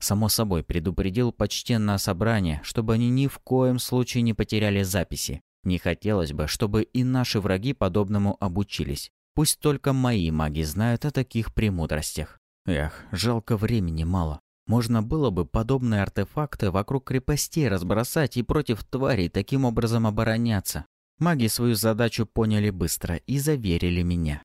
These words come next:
что не пожалеют сил, но новое освоят. В общем, после этого я направился в другой зал, где предстояло побеседовать с элитой моего королевства. При моём появлении гул в зале стих, и все уставились на меня.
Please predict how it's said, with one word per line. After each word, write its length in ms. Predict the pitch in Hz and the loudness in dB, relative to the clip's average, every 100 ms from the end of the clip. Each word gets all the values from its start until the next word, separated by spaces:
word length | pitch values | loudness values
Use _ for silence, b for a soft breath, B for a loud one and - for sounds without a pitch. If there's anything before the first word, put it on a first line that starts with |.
| _ | _
что 240 | - - 127 | -8 0 2
не 140 | 131 | 2
пожалеют 560 | - 120 131 160 143 - | 2 0 2 2 0 -2
сил, 400 | - 170 165 - | -2 2 0 0
но 160 | 123 127 | 0 2
новое 440 | 127 123 117 117 | 2 2 2 0
освоят. 720 | - 110 - 98 80 71 - _ _ _ 113 | 0 -4 -4 -4 -4 -4 -10 _ _ _ 0
В 80 | |
общем, 340 | 160 - - 95 | 0 0 -2 0
после 300 | 143 - 143 | 0 2 2
этого 240 | 160 135 | 2 2
я 160 | 123 117 | 2 2
направился 640 | 113 - 131 120 110 110 | 0 0 0 0 0 -2
в 40 | |
другой 320 | 107 110 113 104 | 0 2 2 2
зал, 300 | 104 143 117 | 2 0 0
где 220 | 110 117 | 0 0
предстояло 560 | 113 - 131 139 135 | -2 -2 0 2 2
побеседовать 680 | 113 95 95 - 151 139 131 | 2 0 0 0 2 2 0
с 120 | - | 0
элитой 340 | 117 147 139 123 | 0 2 2 2
моего 320 | 110 98 101 | 2 2 0
королевства. 720 | - 104 92 71 - - 73 - _ - | -2 0 0 -2 -6 -8 -10 -12 _ 0
При 140 | 101 | 2
моём 320 | 107 123 117 | 4 2 2
появлении 500 | 101 92 98 127 135 | 2 2 2 2 0
гул 280 | 127 131 123 | 0 0 0
в 60 | 104 | 0
зале 320 | 98 95 85 | 0 2 0
стих, 360 | - - 147 - | -2 -2 -4 -2
и 100 | 165 | -4
все 260 | 131 - 151 | -2 0 2
уставились 680 | 139 - 104 92 85 85 - | 2 0 0 2 2 0 0
на 60 | |
меня. 360 | 85 80 73 | 0 0 -2